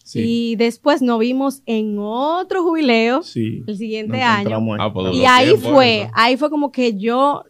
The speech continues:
Speaker 2: lo vi, como que, como que llamó mi
Speaker 3: Con
Speaker 2: atención.
Speaker 3: otros ojos,
Speaker 1: Me
Speaker 3: ya.
Speaker 1: vio
Speaker 2: Con
Speaker 1: con
Speaker 2: otros
Speaker 1: otros
Speaker 2: ojos. Entonces ahí lo invitaron a, a cantar a mi iglesia.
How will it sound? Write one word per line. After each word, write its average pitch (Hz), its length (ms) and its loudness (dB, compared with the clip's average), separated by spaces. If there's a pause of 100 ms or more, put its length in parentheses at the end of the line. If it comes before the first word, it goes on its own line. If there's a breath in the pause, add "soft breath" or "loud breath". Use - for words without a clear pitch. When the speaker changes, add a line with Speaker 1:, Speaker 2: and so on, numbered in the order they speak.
Speaker 2:
lo 220 420 -2
vi, 240 300 -2
como 214 260 -4
que, 202 380 -8
como 220 180 -6
que 214 100 -8
llamó 208 200 -6
mi 220 60 -6 (100)
Speaker 3:
Con 196 100 -4
Speaker 2:
atención. 95 160 -2
Speaker 3:
otros 104 300 -2
ojos, 82 400 -6
Speaker 1:
Me 117 80 -6
Speaker 3:
ya. 110 60 -4
Speaker 1:
vio 113 180 0
Speaker 2:
Con 226 80 -2
Speaker 1:
con 226 100 -2
Speaker 2:
otros 240 220 -4
Speaker 1:
otros 233 120 -8
Speaker 2:
ojos. 214 140 -4
Entonces 240 260 -4
ahí 254 180 0
lo 277 80 -2
invitaron 226 500 -4
a, 226 360 -6
a 202 380 -4
cantar 202 280 -6
a 220 40 -6
mi 254 80 -6
iglesia. 370 440 -6